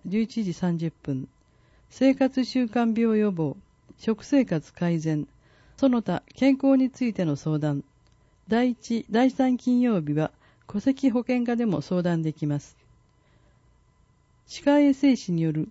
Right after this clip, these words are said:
口腔相談。十一日金曜日、二十五日金曜日、午前九時三十分から十一時三十分。歯についての悩みや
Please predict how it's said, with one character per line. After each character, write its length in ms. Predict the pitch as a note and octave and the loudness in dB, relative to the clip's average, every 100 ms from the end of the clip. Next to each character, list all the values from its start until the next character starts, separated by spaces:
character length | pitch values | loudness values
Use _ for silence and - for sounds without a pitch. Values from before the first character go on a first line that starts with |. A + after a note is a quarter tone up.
| - | -8
口 220 | - C4+ | 0 2
腔 220 | C4+ A#3+ A3+ | 2 -2 -2
相 260 | - F#3 | 0 0
談。 220 | D3 B2+ - _ _ _ _ _ - | 0 -6 -8 _ _ _ _ _ -6
十 200 | G3 C4 | 2 4
一 200 | C4 B3+ | 4 2
日 260 | B3 - | 0 -2
金 260 | A3 A#3 A#3 | -4 0 2
曜 240 | A3+ E3 | 4 2
日、 200 | C#3+ D3+ - | 0 -4 -4
二 180 | G3+ A#3 | -2 0
十 180 | G#3+ G3+ | 2 0
五 100 | G3+ | 2
日 300 | F#3 D#3 - | 0 -2 -10
金 240 | - F#3+ | -4 -2
曜 200 | F#3 E3 | 0 0
日、 180 | C3 - - _ _ _ _ | -4 -10 -20 _ _ _ _
午 140 | - C4 | 0 2
前 200 | A#3+ G3 | 2 0
九 120 | A#3+ | -2
時 100 | G#3+ | -2
三 240 | - A3 | 0 0
十 160 | G#3 G#3+ | 0 -2
分 300 | - F3 D3+ | -4 -4 -2
か 100 | E3 | -2
ら 140 | D3+ - | -4 -4
十 140 | F3 A3+ | -2 -2
一 200 | A3 A3 | -2 -4
時 120 | E3+ | -2
三 220 | F3 E3 | -2 -2
十 140 | D#3+ | -4
分。 320 | D3+ - C#3 - _ _ _ _ _ _ | -6 -6 -8 -8 _ _ _ _ _ _
歯 160 | - C#4+ | 0 2
に 140 | A#3+ | 2
つ 140 | - | 0
い 80 | A#3 | -2
て 120 | G#3 | 0
の 140 | F#3+ D#3+ | 0 0
悩 240 | D#3 E3+ | 0 0
み 120 | E3+ | 0
や 140 | D3 | 0